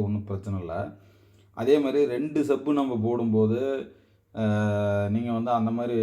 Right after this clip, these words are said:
போடும்போது ஃபோர் ஓம்ஸ், ஃபோர் ஓம்ஸா கூட போட்டுக்கலாம். அந்த மாதிரி அதை பேரலாக நான் சொல்ல,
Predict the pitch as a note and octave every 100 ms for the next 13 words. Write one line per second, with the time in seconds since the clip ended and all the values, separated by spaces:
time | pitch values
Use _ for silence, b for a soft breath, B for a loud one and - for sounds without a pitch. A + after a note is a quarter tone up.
0 | G#2+ G2+ G#2 A2 G#2+ A2 C#3+ C#3+ - C3+
1 | C#3+ C#3 B2+ - A#2+ A#2+ A2 A2 G#2 A2
2 | G#2+ G2+ F#2 F2 E2+ F#2 G2 F#2 - -
3 | _ _ _ _ - G#2+ G#2+ A2 A#2+ C3
4 | C3+ C3 C3 A#2+ G#2+ G#2+